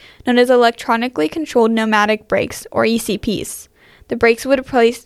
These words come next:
century-old designs that stopped the cars one by one. The updated braking system would electronically stop all of the trains at once,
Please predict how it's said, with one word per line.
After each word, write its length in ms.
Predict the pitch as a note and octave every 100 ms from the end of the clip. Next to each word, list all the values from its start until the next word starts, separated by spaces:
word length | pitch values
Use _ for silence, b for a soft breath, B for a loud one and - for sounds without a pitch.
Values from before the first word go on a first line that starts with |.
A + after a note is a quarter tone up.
| _
century-old 720 | - C#4+ D4 F4 F4 A#3+ A#3+
designs 460 | B3+ B3+ G3 G#3+ A#3+
that 160 | B3+
stopped 300 | - A3+ G#3+
the 100 | C4
cars 320 | C4 A3 A#3
one 160 | G#3 G3+
by 140 | G3
one. 340 | G#3 C4 G#3+ - b b b -
The 120 | A#3+
updated 420 | F#4 - G#4 F#4+
braking 320 | B3+ A#3 A#3+
system 400 | A#3+ A3 - A3
would 100 | A#3
electronically 720 | A#3 A#3+ A#3+ - A#3+ B3 D#4
stop 400 | D#4+ - G#3+ G3 -
all 220 | G#3 A#3
of 80 | D4+
the 80 |
trains 280 | E4+ C4 B3+
at 120 | C#4+
once, 400 | A3 G#3 A#3 -